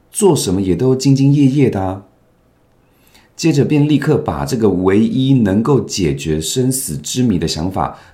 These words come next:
当作完全不可能的事情，就从自己的脑海里驱逐掉了。你们看哦，同样是思考生命意义的契机，两个人区别在于汤姆他去做了探索，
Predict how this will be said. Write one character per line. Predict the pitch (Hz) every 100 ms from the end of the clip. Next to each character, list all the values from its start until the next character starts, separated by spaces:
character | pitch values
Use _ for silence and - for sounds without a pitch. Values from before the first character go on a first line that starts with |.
| -
当 | 127 135
作 | 135 92
完 | 90 104
全 | 95
不 | 82 -
可 | - 80
能 | 71
的 | 73
事 | 87 110
情， | - 65 65 - _ _ _ _ _
就 | 127
从 | 104 95
自 | 98
己 | 104
的 | 80
脑 | 80 78
海 | 82 80
里 | 82 69 - - _
驱 | - - 110 107
逐 | 104 71
掉 | 71 80
了。 | 60 62 _ _ _ _ _ _ _ _ _ _ _ _ _
你 | 78
们 |
看 | 82 113
哦， | 90 76 76 - - - _ -
同 | 123
样 | 175 156
是 | 143 151 120
思 | 107 - 143
考 | 123 92
生 | 80 120
命 | 120 120 98
意 | 110
义 | 104
的 | 85
契 | 76 - 92
机， | - 87 85 90 - _ _ _
两 | 104 104 107
个 |
人 | 135 135
区 | 135 - 160
别 | 143 107 95
在 | 92 131 98
于 | 80 80 82 - _ -
汤 | 151 151
姆 | 147 95 67
他 | - 107
去 | 104 107
做 | 82 120 87
了 | 71 -
探 | - 147
索， | 87 - - 62